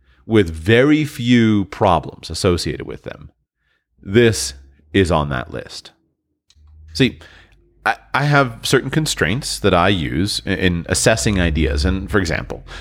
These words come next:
I'm always looking for peaceful solutions. You'll never hear me advocate for any kind of violence or violent action. I'm always looking for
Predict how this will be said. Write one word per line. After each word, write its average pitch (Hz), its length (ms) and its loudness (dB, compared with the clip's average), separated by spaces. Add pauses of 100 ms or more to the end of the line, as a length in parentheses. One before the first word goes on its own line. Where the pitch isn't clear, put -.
(140)
I'm 107 220 2
always 107 260 4
looking 101 220 0
for - 140 0
peaceful 139 480 0
solutions. - 580 -8
You'll 90 100 0
never 92 240 2
hear 104 200 0
me 101 120 2
advocate 90 540 0
for 73 260 -10
any 87 140 -4
kind 98 240 0
of 87 120 0
violence 85 680 0
or - 140 -10 (300)
violent 98 560 0
action. 82 480 -6 (280)
I'm 143 140 0
always 120 240 4
looking 110 220 -2
for 120 160 -2